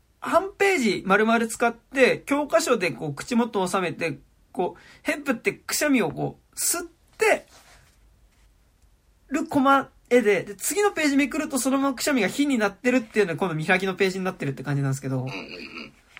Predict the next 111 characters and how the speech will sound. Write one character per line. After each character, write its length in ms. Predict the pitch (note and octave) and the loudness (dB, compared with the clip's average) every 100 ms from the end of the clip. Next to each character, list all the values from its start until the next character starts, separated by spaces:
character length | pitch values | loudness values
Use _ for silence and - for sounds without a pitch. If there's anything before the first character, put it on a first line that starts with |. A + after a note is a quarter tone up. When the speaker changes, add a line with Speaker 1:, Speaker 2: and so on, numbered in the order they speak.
| _ | _
Speaker 1:
こ 240 | - E4 | 0 0
こ 340 | E4 G4 G4 G#4 | 6 8 8 6
す 180 | - | 4
ご 120 | D4 F4 | 2 2
い 60 | |
こ 140 | G#3+ F3+ | 4 2
の、 220 | E3 - - - | 2 -2 -14 4
こ 140 | B3+ | 10
の、 80 | C4 - - - _ - - - - - - _ | 10 8 0 -20 _ -20 -20 -20 -20 -20 -20 _
で、 100 | D4 | -2
こ 100 | D#4+ | 0
の 60 | D#4 | 0
火 180 | F#4+ F#4 | 4 6
吐 140 | C4+ | 6
い 20 | |
ち 80 | A3+ | 4
ゃ 60 | G#3 | 2
っ 100 | - | 2
た 140 | F3+ | -4
っ 100 | - | -4
て 140 | - | 0
い 20 | G#3 | 0
う 40 | |
こ 120 | A3+ | 2
と 80 | E4 | 2
が 80 | B3 | 2
や 60 | |
っ 40 | F#3+ | 4
ぱ 100 | G#3+ | 2
り 60 | |
こ 80 | G#3 | 0
の 80 | G#3 | 0
漫 200 | A3 A3+ | 2 2
画 60 | A3 | 0
の 80 | G#3 | 2
第 180 | C4 | 2
一 180 | F3 F#3+ | 2 0
話 100 | G#3 | 0
で 60 | D3 | 0
は 80 | C#3 | -4
す 100 | F3+ | 0
ご 100 | G3+ | -2
い 60 | |
こ 180 | - D3 | -2 -6
う、 20 | D#3+ | -6
大 40 | |
き 140 | C#3 B3 | -4 -4
い 40 | |
出 100 | D3+ | -4
来 100 | C#3+ | -6
事 220 | E3+ D#3 | -8 -8
と 140 | C3+ C#3 | -6 -8
し 60 | |
て 260 | - C3+ - _ | -6 -10 -10 _
出 180 | F3+ G3 | 0 0
て 100 | F3+ | 0
く 120 | D3 | -4
る 80 | C#3 | -6
の 140 | C3+ | -4
で、 340 | C3 C3+ B2+ C3 _ _ - - - _ _ _ _ _ _ - | -4 -4 -4 -10 _ _ -20 -20 -20 _ _ _ _ _ _ -6
Speaker 2:
う 40 | |
ん。 20 | |
Speaker 1:
な 20 | G#3+ | -6
ん 20 | |
か 60 | |
こ 160 | - F4 | 0 6
の、 180 | G4+ G4 | 6 6
こ 140 | - | 6
の 280 | G4 G4+ F#4+ - _ C4 | 6 6 4 -12 _ 6
リ 100 | C4+ | 6
ズ 120 | C4+ | 8
ム 120 | D4+ | 4
感、 240 | - C3+ - | 2 -2 -2
あ、 200 | - A3+ - | 4 4 6
な 120 | C#4 | 4
ん 40 | B3+ | 4
か 100 | F3 | 0
め 100 | F#3 | 2
ち 60 | |
ゃ 60 | A3+ | 0
く 40 | |
ち 100 | - | 4
ゃ、 120 | G#3+ | 4
あ、 100 | G#3+ - | 4 2
う 80 | |
め 100 | G3+ | 2
え 80 | G#3 | 4
な 120 | D3 | 4
っ 40 | C#3 | -2
て 100 | - | -4
い 20 | |
う 40 | |
の 60 | C#3 | -6
は 40 | |
す 80 | C3+ | -4
ご 80 | D#3+ | -6
い 20 | |
思 120 | B2+ | -4
っ 60 | C#3 | -4
た 120 | - | -6
ん 60 | B2+ | -10
で 40 | |
す 80 | C3+ | -12
け 60 | - | -14
ど。 100 | D3 | -14
Speaker 2:
う 20 | |
ん 20 | |
う 40 | G#3+ | -14
ん 20 | |
う 0 | |
ん。 880 | - - - - A#3+ - - C#3 | -12 -12 -12 -14 -14 -14 -10 -8